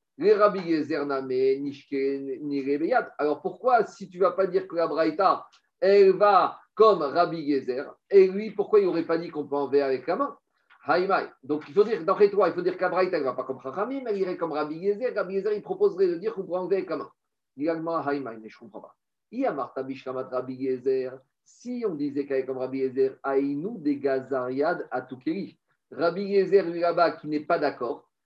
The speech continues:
Alors, qu'est-ce qu'on dit comme ça ? Puisque la Braïta ici, chez nous, elle ne parle pas avec la main. Donc, elle n'est pas comme Chachamim. Donc, si elle n'est pas comme Chachamim qui permet avec la main, elle va comme qui ? Elle va comme Rabbi Yezer.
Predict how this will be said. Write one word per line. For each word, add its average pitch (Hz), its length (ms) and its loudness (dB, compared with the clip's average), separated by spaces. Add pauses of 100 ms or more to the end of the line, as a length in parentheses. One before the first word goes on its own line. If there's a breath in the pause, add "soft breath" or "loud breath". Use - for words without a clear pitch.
(160)
Alors, 156 460 2 (220)
qu'est-ce 202 200 4
qu'on 214 100 -2
dit 208 140 -6
comme - 140 -2
ça ? - 160 -16 (280)
Puisque 294 240 0
la 240 140 2
Braïta 208 300 0
ici, 233 240 -4
chez 214 140 -8
nous, 247 120 -2
elle 214 80 4
ne - 40 -10
parle 190 220 0
pas 240 260 6
avec 170 220 -4
la 170 100 0
main. 143 200 -10 (220)
Donc, - 200 -12 (200)
elle 135 120 -2
n'est 135 80 -2
pas 160 100 -2
comme 151 160 -4
Chachamim. - 420 0 (380)
Donc, 143 140 -6
si - 100 0
elle 196 100 6
n'est 185 60 4
pas 202 120 -2
comme 165 180 -4
Chachamim 165 420 -4
qui 139 140 -12
permet 151 200 -2
avec 143 260 -2
la 139 80 -2
main, 151 260 -6 (540)
elle 151 160 0
va 151 100 2
comme - 180 -4
qui ? 202 320 -8
Elle 131 140 -2
va 147 140 2
comme 151 180 -2
Rabbi 156 240 0
Yezer. 247 380 2